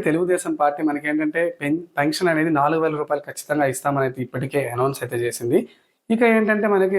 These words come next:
వైఎస్ఆర్సీపీ పార్టీ అనేది మనకి ఏప్రిల్ ఇరవై మూడో తేదీ అనేది మనకి పెన్షన్ అమలు చేస్తుంది. మనకి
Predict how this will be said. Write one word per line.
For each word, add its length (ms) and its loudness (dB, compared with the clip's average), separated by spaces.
వైఎస్ఆర్సీపీ 580 -2
పార్టీ 400 0
అనేది 240 0
మనకి 380 -2
ఏప్రిల్ 420 4
ఇరవై 220 2
మూడో 180 2
తేదీ 280 0
అనేది 280 -6
మనకి 240 -6
పెన్షన్ 320 -2
అమలు 220 0
చేస్తుంది. 440 -8
మనకి 260 -2